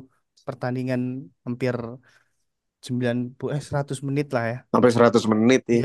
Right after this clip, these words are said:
Speaker 1: sampai seratus
Speaker 2: Ini
Speaker 1: menit.
Speaker 2: le-, ini lebih lucu dari ini ya, lebih lucu dari sahurnya Ado sama Komeng kan?
Speaker 1: Iya, ini lucu
Speaker 2: Semalam itu,
Speaker 1: banget.
Speaker 2: iya.
Speaker 1: Sumpah, ini papan <laughs> tengah gitu. Tapi udah jelas lah, papan tengah masih dipegang Chelsea lah kalau dibanding sama M U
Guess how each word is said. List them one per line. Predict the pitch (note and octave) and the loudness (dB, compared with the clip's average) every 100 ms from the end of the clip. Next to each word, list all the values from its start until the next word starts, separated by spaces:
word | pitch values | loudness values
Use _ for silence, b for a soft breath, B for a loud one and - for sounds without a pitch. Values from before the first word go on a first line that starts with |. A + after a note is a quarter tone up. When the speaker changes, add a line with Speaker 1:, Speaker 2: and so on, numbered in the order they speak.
| B2+ | 0
Speaker 1:
sampai | - B2+ | -4 -4
seratus | C3 C3 | 0 6
Speaker 2:
Ini | G#3+ | 6
Speaker 1:
menit. | A3+ - | 6 6
Speaker 2:
le-, | |
ini | G3 B3 | 4 6
lebih | G3 D#3+ D#3 | 6 6 6
lucu | D#3 - D#3+ | 4 2 2
dari | C#3+ F3 | 2 0
ini | D#3+ | -2
ya, | A#2+ | -2
lebih | B2 C3+ | -2 -2
lucu | C3+ C3 C#3 | -4 -4 -2
dari | C3 C3+ C3 | 0 -2 -4
sahurnya | B2+ C3 C3 C3+ C3 B2+ B2+ B2+ B2+ _ _ _ - | -2 0 0 -2 -2 -2 -4 -4 -8 _ _ _ 0
Ado | C3+ C3+ C3+ | 2 4 2
sama | C#3 C3+ | 0 -2
Komeng | D3 F3+ D3 A#2 | -4 -6 -6 -6
kan? | A#2 D3 - - | -6 -8 -10 -6
Speaker 1:
Iya, | C#3 D3+ C3+ C3+ | 0 2 2 0
ini | D#3+ E3+ | 0 0
lucu | D#3+ B2+ G#2+ | 0 0 0
Speaker 2:
Semalam | A2 | 0
itu, | |
Speaker 1:
banget. | C#3+ C3 | 0 2
Speaker 2:
iya. | G#2 A2+ - | 0 -2 -8
Speaker 1:
Sumpah, | C3 C3 C3 | -8 -4 -2
ini | E3+ F3 - | -2 -2 -4
papan | C3 D3+ | 0 0
<laughs> | C#3+ | -2
tengah | C#3+ D3+ D#3 | -6 -4 -4
gitu. | C#3+ C#3+ | -4 -4
Tapi | D#3 A#3 F#3 b b b - | -2 -2 -4 b b b 0
udah | E3+ E3+ | 2 4
jelas | F#3 G3+ | 2 2
lah, | F#3 D#3+ | 2 0
papan | D3+ F3 | -2 -2
tengah | E3 F#3+ F#3 | 0 0 0
masih | D#3+ D3 | -4 -6
dipegang | C#3+ C#3+ C#3+ C#3 | -6 -4 -2 0
Chelsea | D3+ C#3+ D3+ | 0 0 -2
lah | B2 - | -4 -4
kalau | A#2+ A#2+ | -6 -6
dibanding | B2 A#2+ A#2+ A#2 | -6 -4 -4 -6
sama | A#2+ A2+ B2 | -6 0 2
M | |
U | B2 | 2